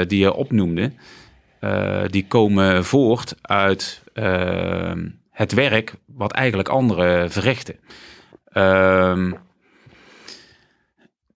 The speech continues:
d-, d-, dat is ook wel de reden waarom dat ik altijd af en toe zeg: de, de drijvende kracht in de brigade moet eigenlijk, eh,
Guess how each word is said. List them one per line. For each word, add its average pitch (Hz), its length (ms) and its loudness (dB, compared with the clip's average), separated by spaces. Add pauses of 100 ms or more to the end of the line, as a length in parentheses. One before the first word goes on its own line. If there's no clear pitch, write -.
(640)
d-, - 200 -8
d-, 127 100 0
dat 143 140 2
is 139 80 0
ook 131 80 -2
wel 131 120 4
de 120 80 4
reden 139 300 4
waarom 117 200 4
dat 117 100 4
ik 117 100 2
altijd 120 280 2
af 123 280 0
en 117 80 -6
toe 110 140 0
zeg: 123 420 0
de, 110 460 2 (400)
de 107 120 -4
drijvende 120 500 2
kracht 139 360 -2
in 117 100 4
de 107 80 4
brigade 104 580 2
moet 104 220 0
eigenlijk, 104 640 0
eh, 95 420 2